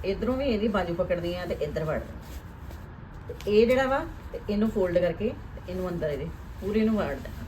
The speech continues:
ਦੇਖੋ ਕਿੰਨੀ ਜਗ੍ਹਾ ਲੈਣ ਡਈ ਹੈ ਨਾ। ਤੇ ਇਹਦੇ ਨਾਲ ਵੇਖੋ ਇੱਕ ਛੋਟੀ ਜਿਹੀ ਤੈਅ, ਜਿੱਦਾਂ ਮਰਜ਼ੀ ਇਹਨੂੰ ਸੁੱਟੋ, ਕੋਈ ਵੀ ਇਹਨੇ ਖਿਲਰਨਾ ਨਹੀਂ ਆ। ਆਹ ਤੇ ਏਦਾਂ ਹੀ ਰੱਖੋ ਤੇ ਆਹ ਵੇਖੋ ਖਿਲਰ ਜਾਂਦੀਆਂ ਇੱਧਰ ਉੱਧਰ, ਤੇ ਇਹਨੇ ਨਹੀਂ ਜਾਣਾ। ਇੱਕ ਮੈਂ ਫੇਰ, ਫੇਰ ਇੱਕ, ਇੱਕ ਮੈਨੂੰ ਹੋਰ ਕਰਕੇ ਦੱਸਦੀ ਆ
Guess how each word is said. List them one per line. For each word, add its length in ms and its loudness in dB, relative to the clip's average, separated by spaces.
ਦੇਖੋ 280 -2
ਕਿੰਨੀ 200 6
ਜਗ੍ਹਾ 200 8
ਲੈਣ 220 4
ਡਈ 140 2
ਹੈ 60 0
ਨਾ। 120 2
ਤੇ 120 -8
ਇਹਦੇ 180 8
ਨਾਲ 160 2
ਵੇਖੋ 180 4
ਇੱਕ 200 2
ਛੋਟੀ 240 6
ਜਿਹੀ 180 2
ਤੈਅ, 260 6
ਜਿੱਦਾਂ 280 4
ਮਰਜ਼ੀ 180 2
ਇਹਨੂੰ 160 2
ਸੁੱਟੋ, 280 4
ਕੋਈ 280 2
ਵੀ 120 2
ਇਹਨੇ 180 4
ਖਿਲਰਨਾ 380 0
ਨਹੀਂ 200 -4
ਆ। 40 -6
ਆਹ 200 8
ਤੇ 80 2
ਏਦਾਂ 240 0
ਹੀ 120 2
ਰੱਖੋ 300 2
ਤੇ 60 0
ਆਹ 120 4
ਵੇਖੋ 220 -2
ਖਿਲਰ 240 0
ਜਾਂਦੀਆਂ 280 -2
ਇੱਧਰ 180 0
ਉੱਧਰ, 220 -2
ਤੇ 60 -8
ਇਹਨੇ 280 0
ਨਹੀਂ 120 0
ਜਾਣਾ। 1000 -8
ਇੱਕ 120 2
ਮੈਂ 180 2
ਫੇਰ, 240 2
ਫੇਰ 220 2
ਇੱਕ, 160 -2
ਇੱਕ 280 -2
ਮੈਨੂੰ 240 -2
ਹੋਰ 260 -2
ਕਰਕੇ 240 -4
ਦੱਸਦੀ 380 -2
ਆ 60 -4